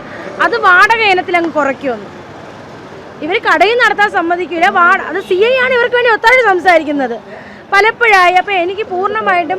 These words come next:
മ്യൂസിയം സ്റ്റേഷനിലുള്ള വിശ്വാസം നഷ്ടപ്പെട്ടു. അങ്ങനെ ഞാൻ ഡി ജി പി ഓഫീസിൽ പരാതി കൊടുത്ത് വഴുതയ്ക്കാണ്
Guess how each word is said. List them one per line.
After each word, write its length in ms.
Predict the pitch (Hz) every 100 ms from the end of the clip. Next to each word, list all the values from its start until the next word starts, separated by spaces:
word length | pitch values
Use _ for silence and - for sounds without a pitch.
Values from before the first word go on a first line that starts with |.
| 349
മ്യൂസിയം 280 | 339 381 381
സ്റ്റേഷനിലുള്ള 300 | 349 359 339
വിശ്വാസം 500 | 302 - 359 359 302
നഷ്ടപ്പെട്ടു. 460 | 254 277 240 220 220 - - - 277 247 359
അങ്ങനെ 220 | 403 415
ഞാൻ 180 | 415 359
ഡി 140 | 359
ജി 180 | 370 403
പി 100 | 392
ഓഫീസിൽ 500 | 359 339 339 330 370
പരാതി 300 | 311 311 311
കൊടുത്ത് 260 | 311 294 330
വഴുതയ്ക്കാണ് 560 | 294 277 277 269 240